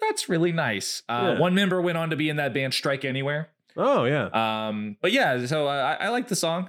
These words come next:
Speaker 1: I'm gonna look
Speaker 2: Yeah.
Speaker 1: him up, but
Speaker 2: It's
Speaker 1: all
Speaker 2: all
Speaker 1: right.
Speaker 2: right.
Speaker 1: Uh, next band, actually, Striking Distance, the band Striking
Speaker 2: Mm.
Speaker 1: Distance. Uh, this song is from the Fuse is Lit seven inch on Bridge nine. We, um, this band appeared on the first Fighting Music comp.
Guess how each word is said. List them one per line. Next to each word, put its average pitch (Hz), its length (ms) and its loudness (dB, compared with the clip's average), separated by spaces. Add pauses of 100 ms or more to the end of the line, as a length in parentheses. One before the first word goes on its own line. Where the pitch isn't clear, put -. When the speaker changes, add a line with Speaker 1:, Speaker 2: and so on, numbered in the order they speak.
Speaker 1:
I'm 135 280 -2
gonna 147 180 -4
look 127 140 4
Speaker 2:
Yeah. - 40 -8
Speaker 1:
him 110 100 -4
up, 113 280 -6
but 107 260 -4 (180)
Speaker 2:
It's 196 140 -2
Speaker 1:
all 147 60 2
Speaker 2:
all 254 60 6
Speaker 1:
right. 233 160 2 (280)
Speaker 2:
right. - 200 -12 (220)
Speaker 1:
Uh, 202 540 2
next 226 520 -4 (260)
band, 135 680 0 (220)
actually, 131 420 -4 (240)
Striking 165 680 0
Distance, 127 500 -4
the 123 100 -10
band 131 220 -2
Striking 135 460 -4
Speaker 2:
Mm. 131 40 -4
Speaker 1:
Distance. 123 540 -4
Uh, 113 160 0
this 156 180 0
song 175 240 0
is 160 80 -6
from 151 260 -6
the 127 100 -2
Fuse 135 460 -6
is 123 280 -4
Lit 127 300 0
seven 156 320 -4
inch 160 160 -6
on 110 140 -2
Bridge 123 280 -6
nine. 131 360 -4 (480)
We, 135 300 4
um, 123 520 -2 (580)
this 135 100 2
band 170 220 2
appeared 156 240 -2
on 147 80 -2
the 139 60 -2
first 131 320 -4
Fighting 123 280 -2
Music 104 220 -6
comp. 95 240 -8